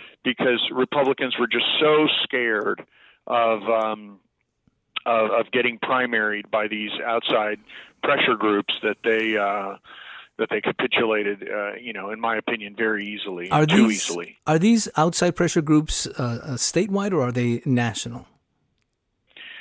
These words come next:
Speaker 1: I, you know, my sense is that, that they are statewide, although they're becoming more national. Like, you know, I, there are some West Texas oil men who are funding, uh, some of the statewide groups, but they're starting to get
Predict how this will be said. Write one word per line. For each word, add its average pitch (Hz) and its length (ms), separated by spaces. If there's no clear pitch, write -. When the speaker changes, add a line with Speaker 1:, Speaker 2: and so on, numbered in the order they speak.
Speaker 1:
I, 226 340
you 214 140
know, 185 80
my 185 200
sense - 260
is - 60
that, 127 240
that 139 160
they 139 80
are 123 140
statewide, 180 640
although 139 280
they're 143 200
becoming 143 640
more 156 260
national. 104 680
Like, 117 400
you 139 300
know, 131 80
I, 127 200
there 160 100
are 165 140
some 139 140
West 156 260
Texas 147 340
oil 143 360
men 143 400
who 131 200
are 120 220
funding, 131 520
uh, 120 580
some 135 120
of 120 120
the 110 80
statewide 123 460
groups, 135 320
but 143 140
they're 143 100
starting 190 460
to 165 80
get 143 360